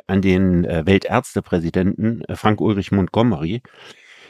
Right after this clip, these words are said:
der von, äh, bei Anne Will von einer Tyrannei der Ungeimpften gesprochen hat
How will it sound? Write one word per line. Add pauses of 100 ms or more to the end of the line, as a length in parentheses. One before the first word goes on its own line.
(260)
der
von,
äh,
bei
Anne
Will
von
einer
Tyrannei
der
Ungeimpften
gesprochen
hat